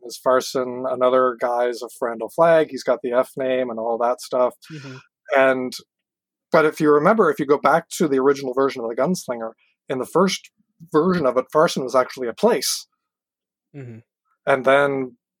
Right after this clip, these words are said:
Speaker 1: you know, when it got fixed up, you know, he became a, a person. But he said, "Yeah, no, Farson's just a guy. You know, he's, he's like Flagg. He's, he, you know, he, he's dealt with Flagg. He's just a guy."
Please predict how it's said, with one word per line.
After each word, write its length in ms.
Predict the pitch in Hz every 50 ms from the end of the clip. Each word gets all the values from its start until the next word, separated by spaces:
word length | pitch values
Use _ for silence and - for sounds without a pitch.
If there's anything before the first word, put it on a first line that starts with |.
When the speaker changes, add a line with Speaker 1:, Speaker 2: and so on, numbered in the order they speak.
| _ - -
Speaker 1:
you 60 | 147
know, 400 | 127 127 123 123 123 123 127 127
when 160 | 123 127 127
it 80 | 127 113
got 220 | - 127 123 127 - -
fixed 380 | - - 147 131 - - - 143
up, 160 | 135 135 - _ _ -
you 140 | 143 131 135 127
know, 120 | 120 123
he 120 | 120 127
became 460 | 123 127 110 - - 131 127 123 123 117
a, 80 | 113
a 140 | 117 - -
person. 480 | - - 139 147 151 - - 123 120 110 _ _ _ _ _ _
But 100 | - 143
he 40 | 139 131
said, 200 | - 147 135 127
"Yeah, 220 | 135 127 127 127
no, 180 | 123 120 120 110
Farson's 320 | - 147 139 120 135 113 -
just 180 | 131 110 -
a 60 | - 110
guy. 260 | 117 110 110 117 - - _ _ _ _ _ _ _ _ _ _ _ _ _ _ _ _ _ -
You 60 | 127
know, 280 | 120 120 120 120 120 120
he's, 280 | 120 127 123 113 - - -
he's 240 | 131 135 120 -
like 160 | - 127 113 -
Flagg. 360 | - 131 117 113 117 117 117
He's, 240 | 120 117 120 - -
he, 140 | - 135 151 - - _
you 60 | 135 131
know, 120 | 120 120
he, 140 | 120 127 127 -
he's 140 | - 139 -
dealt 180 | - 131 120
with 100 | 117 110 -
Flagg. 240 | - 131 120 113 113
He's 140 | 120 110
just 220 | - - 117 - 123
a 20 |
guy." 300 | 113 117 113 117 113 113